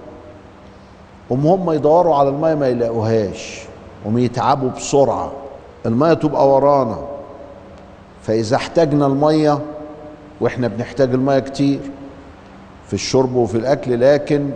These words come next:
في الوضوء أيضًا وكذا، يبقى خلي المية ورانا. وكمان لما هنيجي احنا ننزل تحت كده هنسد عليهم انه حد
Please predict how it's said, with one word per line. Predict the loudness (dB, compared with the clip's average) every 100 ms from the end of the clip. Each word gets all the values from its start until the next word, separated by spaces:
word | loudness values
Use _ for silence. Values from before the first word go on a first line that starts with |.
| -4
في | -2
الوضوء | 2 2 2 0 2 2
أيضًا | 2 2 -2 -2
وكذا، | -6 0 0 0 -10 -14 -16 -16 -18 -18 -20 -20 -20 -20 -20 -20 -20 -20 -20 -16 0
يبقى | 2 2
خلي | 2 2 2
المية | 2 2 2 2 2
ورانا. | 2 -2 -4 -10 -14 -16 -18 -18 -20 -20 -20 -20 -20 -20 -20 -20 -20 -20 -20 -20 -20 -6
وكمان | -2 2 4 6 4 4 -2 -6 -12 -2
لما | 0 2 2 2
هنيجي | 2 2 0
احنا | 0 -4
ننزل | 0 0 0 -2 -6
تحت | -2 -2 -2 -4
كده | 0 2 0 -2 -16 -16 -18 -18 -20 -20 -20 -14
هنسد | -2 0 0 0 -2 0 0
عليهم | 2 4 6 6 4 0 -6 -12 -14 -16 -18 -20 -20 -20 -4
انه | 0 2 2
حد | 2 0 0 -8